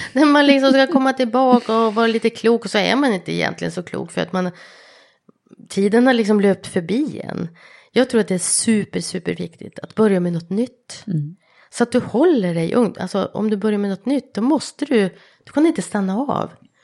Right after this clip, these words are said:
Speaker 1: Och det är säkert därför som jag slutar på vår gård också.
Speaker 2: Mm.
Speaker 1: Därför att jag tycker, ja, det handlar inte om någon yttre attribut. Det handlar bara om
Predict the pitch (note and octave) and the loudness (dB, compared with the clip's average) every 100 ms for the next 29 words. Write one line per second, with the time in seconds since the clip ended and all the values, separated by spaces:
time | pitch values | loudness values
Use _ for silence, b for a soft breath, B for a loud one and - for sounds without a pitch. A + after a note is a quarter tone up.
0 | b A3 A#3+ A#3 - - D4+ D#4 - G#3+ | b 2 2 2 -6 -4 -2 -2 -2 0
1 | A3 F#3+ F3 F3 E3 E3+ E3 E3+ E3+ E3 | 0 -2 -4 -4 -4 -4 -6 -6 -10 -8
2 | D#3 B3 A#3 - - - - E3+ - - | -4 -2 -2 -4 -12 -14 -12 -12 -14 0
3 | F3 D#3+ D#3 E3+ - _ - G#3 G#3+ A3 | 4 4 4 -2 -12 _ -2 0 2 2
4 | G#3+ A3+ A3 G3+ F#3 B B B B B | 2 0 0 -2 -2 B B B B B
5 | B - - - F2 - - - - G3 | B -20 -12 -4 -2 -2 -4 -8 -10 -4
6 | F#3+ F#3 F#3+ F#3+ E3 G3 F#3+ F3 - F3 | -2 0 0 0 0 0 0 -2 -2 -4
7 | - D#3+ D#3+ - D3+ - E3+ F3+ F3+ F#3 | -4 -6 -6 -6 -8 -6 -6 -4 -2 0
8 | F3 F3 E3+ G#3 D#3+ F3 G3 E3+ D#3+ E3 | -2 -4 0 0 2 2 0 0 -2 -4